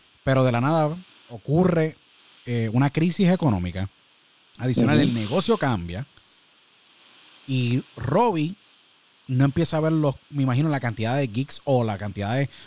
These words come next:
Speaker 1: contrataciones que tenía. ¿Cómo te pudiste ajustar? ¿Cómo mentalmente te mantuviste fuerte? ¿Qué tuviste que pensar, eh,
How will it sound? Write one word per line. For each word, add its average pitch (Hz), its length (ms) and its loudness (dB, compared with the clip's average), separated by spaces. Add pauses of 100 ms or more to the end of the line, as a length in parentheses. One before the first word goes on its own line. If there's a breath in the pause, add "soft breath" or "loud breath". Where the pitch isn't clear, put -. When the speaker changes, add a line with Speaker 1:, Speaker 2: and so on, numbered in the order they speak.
Speaker 1:
contrataciones 110 520 -4
que - 80 -6
tenía. 170 240 -4 (140)
¿Cómo 147 260 0
te 170 180 -2
pudiste 135 360 -6
ajustar? 151 420 -8
¿Cómo 135 240 -4
mentalmente 127 500 -4
te 131 100 -8
mantuviste 110 440 -8
fuerte? 123 520 -8 (400 loud breath)
¿Qué 131 140 -2
tuviste 160 380 0
que 147 140 -4
pensar, 139 540 0 (580 soft breath)
eh, 95 760 -4